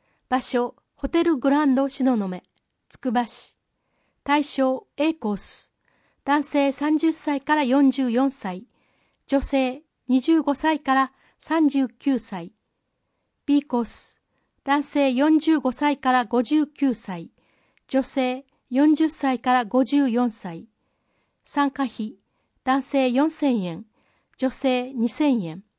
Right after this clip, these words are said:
五月十一日土曜、場所、アルテリオ。対象、男性三十歳から四十四歳、女性二十五歳から三十九歳。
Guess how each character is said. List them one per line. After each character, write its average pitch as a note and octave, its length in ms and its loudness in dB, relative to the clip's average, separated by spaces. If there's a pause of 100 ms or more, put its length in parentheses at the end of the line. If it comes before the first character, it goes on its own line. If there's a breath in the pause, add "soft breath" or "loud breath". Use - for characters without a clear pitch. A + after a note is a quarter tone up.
(1000)
五 C4+ 80 0
月 D#4 360 -2
十 D4 280 2
一 C4 260 -2
日 C#4 380 2
土 A#3 120 0
曜、 A3 320 -4 (480)
場 B3+ 140 -6
所、 B3+ 360 -2 (100)
ア C4+ 100 0
ル C#4+ 100 -2
テ A#3+ 140 -2
リ F#3 160 -4
オ。 E3 220 -8 (600)
対 C#4+ 200 0
象、 B3+ 500 -2 (160)
男 C#4+ 200 0
性 D4 220 0
三 D4+ 280 0
十 E4 120 2
歳 C#4 280 -4
か A#3+ 160 -2
ら A3 180 -4 (280 soft breath)
四 D4+ 260 4
十 D4 180 2
四 C4+ 220 4
歳、 G3 400 -8 (560)
女 C4+ 120 0
性 B3+ 420 -2 (120)
二 B3 140 2
十 D#4+ 220 2
五 C#4+ 120 -2
歳 D4 260 -2
か B3+ 140 -2
ら A#3+ 180 -2 (260 soft breath)
三 D#4 300 0
十 D4 220 2
九 C#4 240 0
歳。 F#3 360 -8